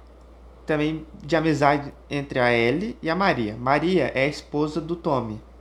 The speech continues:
E as duas têm uma relação legal de amizade. Inclusive a Maria,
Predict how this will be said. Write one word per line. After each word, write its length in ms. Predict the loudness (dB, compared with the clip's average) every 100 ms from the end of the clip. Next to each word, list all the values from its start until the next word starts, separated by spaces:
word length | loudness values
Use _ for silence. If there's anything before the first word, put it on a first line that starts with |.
| -20 -20 -20 -20 -20 -20 -20 -20 -16 -4
E 100 | 0
as 180 | 0 2
duas 220 | 0 0
têm 180 | -2 -2
uma 140 | 0
relação 320 | 0 0 0
legal 280 | -2 0 0
de 100 | 0
amizade. 580 | -2 0 2 2 -2 -14 -20 -20 -20 -20 -20 -20 -18 -10
Inclusive 480 | -2 0 0 0 2
a 80 |
Maria, 560 | 0 0 0 0 0